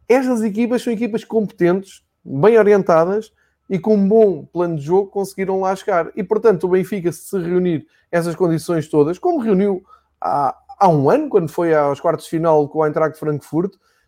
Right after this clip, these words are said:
eh, em que eu digo, e aqui vou, vou até ajudar o meu amigo Marcos,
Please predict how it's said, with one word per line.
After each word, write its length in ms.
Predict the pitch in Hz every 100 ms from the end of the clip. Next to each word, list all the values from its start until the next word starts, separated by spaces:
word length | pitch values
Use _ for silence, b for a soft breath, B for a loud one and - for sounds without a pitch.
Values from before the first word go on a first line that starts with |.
| _
eh, 220 | 131 139 170
em 140 | 175
que 60 | 185
eu 120 | 156
digo, 300 | 190 170 147
e 240 | 135 123
aqui 220 | 127 139 131
vou, 440 | 127 120 113 113 _ _ -
vou 160 | 127
até 160 | 131 151
ajudar 240 | 135 147
o 20 | 143
meu 140 | 143
amigo 260 | 151 147 139
Marcos, 400 | 151 180 -